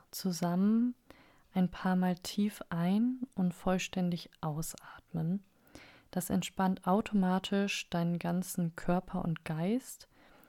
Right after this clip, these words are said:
Dein Herz wird langsamer und dein Atem ruhiger. Also atme einmal tief durch die Nase,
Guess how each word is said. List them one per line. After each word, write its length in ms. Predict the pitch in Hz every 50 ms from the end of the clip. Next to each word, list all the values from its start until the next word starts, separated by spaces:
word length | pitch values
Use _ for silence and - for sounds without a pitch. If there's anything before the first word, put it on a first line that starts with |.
| _ _ _
Dein 160 | - 175 165 160
Herz 440 | 151 170 180 185 214 - - -
wird 180 | - 180 - -
langsamer 800 | 175 170 175 185 196 - 196 190 190 190 190 190 190 190 196 - - _ -
und 140 | 170 165 165
dein 160 | 165 165 170 -
Atem 500 | - 170 165 165 170 - - 185 180 175
ruhiger. 680 | 175 - - 170 160 156 156 160 - - 190 170 175 190 - _ _ _ _ _ _ _ _ _ _ _ _ _ _ _ _ _ _ _ _ _ _ _ _ _ _ _
Also 260 | 190 185 180 185 -
atme 420 | - 185 185 196 - - 190 190
einmal 420 | 190 180 180 180 180 180 180 180 175 - _
tief 600 | - - - - 220 220 233 240 247 247 - -
durch 260 | - 214 214 202 -
die 120 | - - 196
Nase, 800 | 185 180 185 180 180 185 190 196 - - 190 190 196 196 196